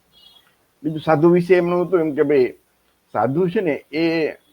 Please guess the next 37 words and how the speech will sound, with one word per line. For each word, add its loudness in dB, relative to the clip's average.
સાધુ 2
ભૂખા -2
ભાવ 4
કા, 2
ધન -4
કા 0
ભૂખા -4
નહીં, -8
ધન -4
કા 0
ભૂખા -4
જી 0
ફરે, -4
જો, -4
જો -2
તો -6
સાધુ -8
નહીં. -8
એટલે -12
કે -14
સાધુ -4
છે -8
એ -6
પ્રેમ -4
ભાવનો 2
ભૂખ્યો -6
હોય -2
છે. -12
એ -12
પૈસા 2
કે -4
રૂપિયા 0
કે -10
ધન -6
દોલતનો -4
ભૂખ્યો -8
નથી. -10